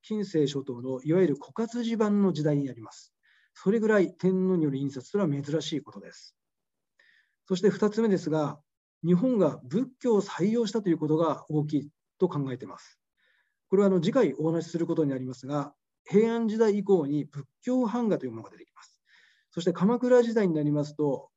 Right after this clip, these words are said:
その仏教で使うお経、で、お経に使う注釈書、これらが盛んにお寺で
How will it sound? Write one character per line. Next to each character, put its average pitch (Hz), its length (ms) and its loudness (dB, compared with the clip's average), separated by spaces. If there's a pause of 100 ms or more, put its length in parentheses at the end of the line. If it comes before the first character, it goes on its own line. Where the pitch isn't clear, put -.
(220)
そ 175 60 -2
の 156 120 0
仏 190 200 -2
教 175 140 4
で 147 120 4
使 151 140 -4
う 143 40 2
お 135 220 -6
経、 185 400 4 (180)
で、 160 60 -2
お 147 140 0
経 190 240 4
に 190 120 0
使 185 120 -2
う 165 80 0
注 196 200 -2
釈 196 220 -2
書、 - 300 -2 (120)
こ - 160 -2
れ 214 80 4
ら 196 120 4
が 139 80 0
盛 214 400 -6
ん 208 40 -4
に 208 80 -2
お 185 120 2
寺 180 160 4
で 165 220 2